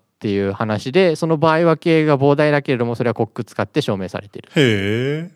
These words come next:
Speaker 2: なんか四色問題っぽい問題って、他にも最近あったりしませんでしたっけ？なんか、場合分けで十万通りぐらいになるんだけど、全部正しいみたいな。
Speaker 1: ケプラー予想とか？
Speaker 2: ケプラー予想って何でしたっけ？
Speaker 1: いや、わかんない。コックで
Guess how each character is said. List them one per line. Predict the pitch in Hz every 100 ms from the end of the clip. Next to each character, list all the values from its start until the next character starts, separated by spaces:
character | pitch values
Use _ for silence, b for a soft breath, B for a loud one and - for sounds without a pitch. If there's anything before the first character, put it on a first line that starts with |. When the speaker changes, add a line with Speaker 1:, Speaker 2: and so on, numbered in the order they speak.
| _
Speaker 2:
な | 190 302
ん |
か | 131
四 | 120 214
色 | - 320
問 | 311 294
題 | 302
っ |
ぽ | 294 - 214
い |
問 | 113 117
題 | 120
っ | 117
て、 | - 131 104 90 85
他 | 95 127 196
に | 220
も | 120 92 - -
最 | - - 147
近 | 147 160 160 165
あ | 175
っ | 170
た | 113
り | 92
し |
ま | 131
せ | 139
ん | 131
で |
し | -
た |
っ | 92
け？ | 101
な | 117
ん | 110
か、 | 87 - _ b b b
場 | 117
合 | 143
分 | 180
け | 170
で | 151
十 | 147 156
万 | 160 147
通 | - 156
り | 151
ぐ | 143
ら |
い |
に | 98
な | 104
る |
ん | 95
だ | 92
け |
ど、 | 90 87 - -
全 | 117
部 | 98
正 | 90 95 -
し |
い | 90
み |
た | 80
い | 80
な。 | 82 - _ _ _ _ _
Speaker 1:
ケ | - 120
プ | 156
ラ | 170
ー |
予 | 175
想 | 135 104
と | 98
か？ | - 95 143 _ _ -
Speaker 2:
ケ | -
プ | 104 -
ラ | 196 202
ー |
予 | 185
想 | 117
っ |
て | -
何 | 90
で | 82
し |
た | -
っ |
け？ | - 78 - _ _ _ _ _
Speaker 1:
い | 120
や、 | 107
わ | 104
か | 107 104
ん |
な | 95
い。 | -
コ | - 127
ッ |
ク | - 147
で | 143